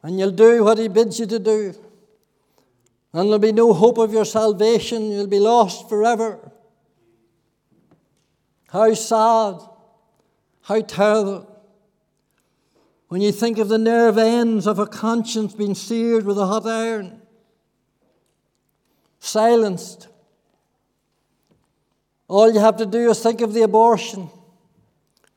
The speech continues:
A couple of hundred thousand in Britain every year. Aborted. Now they're saying you can abort them up to the time of birth. When in many cases they abort the,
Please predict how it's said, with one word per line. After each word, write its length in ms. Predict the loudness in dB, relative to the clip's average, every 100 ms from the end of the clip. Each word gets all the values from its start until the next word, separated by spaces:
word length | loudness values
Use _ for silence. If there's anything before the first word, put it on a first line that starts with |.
| _ _ _ _ _ _ _ _ _ _ _ _ _ _
A 40 |
couple 240 | -4 2
of 80 | 2
hundred 360 | 2 0 0 -2
thousand 640 | -4 0 0 0 -2 -6
in 140 | -4
Britain 360 | -2 -2 -2 -4
every 220 | -2 0
year. 560 | -2 -2 0 0 -2 -8 -18 _ _ _ _ _ _ _ _ _ -10
Aborted. 580 | 0 4 4 2 -2 -2
Now 220 | 0 0
they're 140 | 0
saying 360 | -2 -2 -2 -2
you 80 | -4
can 180 | -6 -6
abort 400 | -2 0 0 -2
them 100 | -4
up 180 | -6 -6
to 120 | -8
the 100 | -6
time 240 | -6 -6
of 140 | -6 -4
birth. 540 | -2 -2 -2 -8 -20 -20 _ _ _ _ _ _ _ _ _ _ _ _ _ _ _ _ _ _ _ _
When 180 | -4 0
in 140 | 0
many 260 | 2 2 0
cases 600 | -2 -2 0 2 0 0
they 420 | 2 2 0 -2
abort 540 | -6 -2 4 4 4 -2 -18 -18
the, 320 | -16 -14 -14